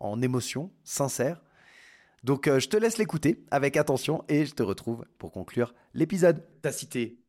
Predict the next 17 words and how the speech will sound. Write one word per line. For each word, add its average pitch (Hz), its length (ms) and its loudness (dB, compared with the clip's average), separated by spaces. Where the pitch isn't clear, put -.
les - 80 -14
compétences, - 760 -8
t'as 98 80 -6
cité 104 360 -6
les 98 120 -12
valeurs, 113 380 -4
t'as 123 80 -4
cité 104 440 -8
des 107 320 -4
outils, 113 340 -10
l'écoute 98 300 -12
active 95 400 -12
ou 85 180 -8
autre, 101 480 -6
euh, - 100 -14
peu 202 100 -2
importe, 117 500 -4